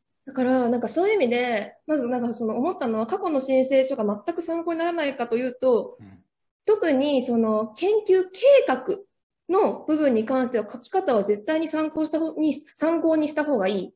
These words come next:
Speaker 1: と思いました。
Speaker 2: そうね。過去、まあまあ、野田は、あの、ディーシーの時がその過去の形式だったわけじゃない。で、
Speaker 1: はい。
Speaker 2: 私は、あの、ディーシーもピーディーも、まあ、ピーディーか、その過去の形式の、おー、なんだ、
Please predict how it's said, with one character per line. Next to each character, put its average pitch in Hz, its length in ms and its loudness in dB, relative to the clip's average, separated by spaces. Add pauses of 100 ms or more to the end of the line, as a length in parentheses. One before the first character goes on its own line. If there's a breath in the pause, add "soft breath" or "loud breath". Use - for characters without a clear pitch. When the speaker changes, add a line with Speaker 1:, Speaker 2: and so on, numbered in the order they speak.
Speaker 1:
と 285 120 6
思 196 260 2
い 196 60 0
ま 196 100 -2
し 196 80 -6
た。 - 300 -6 (560 soft breath)
Speaker 2:
そ - 300 -16
う 95 60 -20
ね。 92 160 -20
過 - 200 -6
去、 117 280 -4
ま 160 140 -2
あ 151 40 0
ま 170 140 -2
あ、 156 40 -2
野 175 120 -2
田 226 80 0
は、 220 680 4
あ 202 60 -2
の、 196 120 -6
デ 185 120 -8
ィ 240 80 -6
ー - 20 -4
シ 247 200 -6
ー - 20 -6
の 170 100 -2
時 147 220 -2
が 131 140 0
そ 143 100 -8
の 131 100 -6
過 165 160 -2
去 147 140 -4
の 123 80 -6
形 131 180 -4
式 - 160 -8
だ 127 80 -2
っ 120 60 -6
た 120 80 -6
わ 110 80 -10
け 113 80 -8
じ 110 40 -10
ゃ 107 40 -10
な 101 100 -12
い。 - 80 -18 (340 soft breath)
で、 196 120 2
Speaker 1:
は 240 140 6
い。 220 80 6
Speaker 2:
私 208 280 2
は、 185 400 2
あ 180 60 -2
の、 170 120 -2
デ 170 100 -2
ィ 190 40 -2
ー 180 40 -4
シ 208 100 -8
ー 185 40 -4
も 139 120 -4
ピ 165 160 -2
ー - 20 -4
デ 175 80 -2
ィ 175 60 2
ー 165 40 0
も、 208 200 -2
ま 156 60 -2
あ、 - 20 -2
ピ 175 140 -4
ー - 20 -10
デ 185 80 -8
ィ 147 80 -4
ー 151 80 -8
か、 156 120 -4
そ 156 100 -6
の 147 60 -6
過 196 160 2
去 175 120 -4
の 143 80 -4
形 156 160 0
式 185 200 -8
の、 135 1000 0
お - 40 -10
ー、 139 60 -14
な 127 80 -8
ん - 20 -12
だ、 113 140 -12